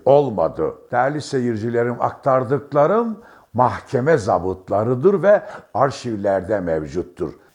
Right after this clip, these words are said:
İşte bu sebeple Erbakan ve Şevket Kazan gibiler vefat ettikten sonra yirmi sekiz Şubat'ı gündeme getirip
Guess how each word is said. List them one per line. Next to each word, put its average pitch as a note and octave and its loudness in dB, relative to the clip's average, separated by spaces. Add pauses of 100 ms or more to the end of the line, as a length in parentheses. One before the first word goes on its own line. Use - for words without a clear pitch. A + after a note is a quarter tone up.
İşte C3+ 4
bu G#3+ 6
sebeple A2+ 4 (240)
Erbakan A#2 2
ve G2 0
Şevket C3 0
Kazan G#2+ -2
gibiler F#2+ 0
vefat A#2 -2
ettikten A#2 -4
sonra F#2 0 (240)
yirmi G2+ -4
sekiz F#2+ -6
Şubat'ı F#2 -2
gündeme F2 -2
getirip E2+ -2